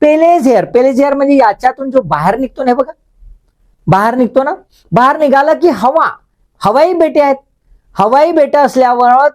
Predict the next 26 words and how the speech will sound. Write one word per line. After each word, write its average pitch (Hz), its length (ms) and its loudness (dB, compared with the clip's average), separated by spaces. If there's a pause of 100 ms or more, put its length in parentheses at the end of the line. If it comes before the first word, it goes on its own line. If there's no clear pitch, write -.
तिथे 269 240 -4
सातत्याने 320 680 -2
हवा 262 300 0
आहे, 170 220 -4 (380)
जोरदार 254 600 2
हवा 247 360 0
असल्यामुळे 226 520 0
काय 220 200 0
होतं, 254 320 0 (340)
हे 220 120 4
जे 254 280 2
ज्वालामुखीय 240 840 0
जे 254 220 0 (280)
पदार्थ 208 360 -2
बाहेर 220 220 0
निघतात 202 300 -2 (680)
असे 175 380 -2 (300)
जळणारे, 214 420 0
ते 254 140 0
असे 233 240 0
असे 214 240 0
असे 196 200 -2
असे 202 220 -2 (320)
केसांसारखे 202 680 -2
जातात. 127 260 -8 (340)
आता 247 260 -2